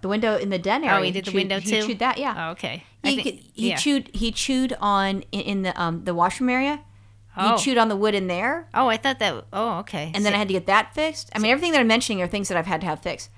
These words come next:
Speaker 2: See, I,
Speaker 1: We
Speaker 2: I was
Speaker 1: bought, we bought
Speaker 2: blinded by rage by that time, so I wasn't seeing all the other things he had chewed up.
Speaker 1: Oh, it was horrible. So then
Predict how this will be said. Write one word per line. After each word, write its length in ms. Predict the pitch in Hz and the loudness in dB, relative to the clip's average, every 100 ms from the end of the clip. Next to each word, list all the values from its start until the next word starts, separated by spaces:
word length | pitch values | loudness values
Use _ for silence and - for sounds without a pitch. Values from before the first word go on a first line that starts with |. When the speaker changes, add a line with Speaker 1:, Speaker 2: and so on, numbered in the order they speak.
| - - | -20 -6
Speaker 2:
See, 160 | 311 | 0
I, 100 | 277 | 2
Speaker 1:
We 80 | 247 | 6
Speaker 2:
I 20 | |
was 60 | 240 | 8
Speaker 1:
bought, 260 | 226 - - | 8 6 -4
we 100 | 233 | 0
bought 100 | 214 | 4
Speaker 2:
blinded 440 | 208 247 247 226 202 | 6 4 0 -2 0
by 140 | 180 | 0
rage 560 | 185 196 196 185 180 - | 0 -2 0 -2 -2 -2
by 100 | 170 | -2
that 240 | 175 170 | -4 -4
time, 220 | 208 170 | -4 -4
so 100 | 185 | -2
I 60 | 190 | -2
wasn't 280 | 190 180 175 | -4 -4 -4
seeing 360 | - 185 170 | -2 -2 -4
all 160 | 170 180 | -6 -6
the 120 | 175 | -8
other 140 | 170 | -8
things 300 | 180 175 175 | -8 -8 -6
he 80 | - | -8
had 100 | 170 | -6
chewed 240 | - 196 175 | -6 -4 -4
up. 240 | 170 - - - - - | -6 -8 -20 -20 -16 -4
Speaker 1:
Oh, 180 | 190 170 | -4 -4
it 40 | |
was 140 | 170 165 | -8 -6
horrible. 320 | 170 170 175 - - - | -6 -6 -14 -20 -18 -4
So 140 | 247 | -2
then 400 | 226 240 233 | 2 0 -2